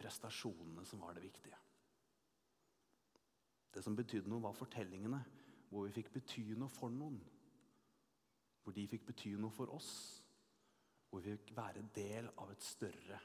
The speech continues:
bilde. Det er viktig for oss alle å få tid til å reflektere og fortelle vår historie. Særlig er det kanskje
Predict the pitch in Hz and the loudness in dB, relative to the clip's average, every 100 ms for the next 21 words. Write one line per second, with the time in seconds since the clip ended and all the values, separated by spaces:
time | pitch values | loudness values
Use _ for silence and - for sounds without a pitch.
0 | - - 85 - - - - - - _ | -10 -8 -6 -6 -10 -14 -18 -20 -20 _
1 | - - - - _ _ _ - _ _ | -20 -20 -20 -20 _ _ _ -20 _ _
2 | _ _ _ _ _ _ _ _ - _ | _ _ _ _ _ _ _ _ -20 _
3 | _ _ _ _ _ _ _ - _ _ | _ _ _ _ _ _ _ -20 _ _
4 | _ - - _ _ _ _ - 101 117 | _ -20 -20 _ _ _ _ -4 0 2
5 | - 98 113 107 92 - - 98 101 101 | 2 4 6 6 6 0 0 0 2 2
6 | 95 120 - 95 82 95 - - - - | 2 -2 0 0 0 -2 -8 -16 -20 -20
7 | - - - - - 95 - - 87 90 | -20 -20 -20 -20 -12 -10 -6 -2 0 0
8 | 85 82 87 - - - - - - - | 0 -2 -4 -8 -10 -6 -6 -8 -14 -20
9 | - - - - - - - _ - - | -20 -20 -20 -20 -20 -20 -20 _ -14 -4
10 | 135 123 90 98 107 101 104 95 104 | 0 2 4 4 4 4 2 2 4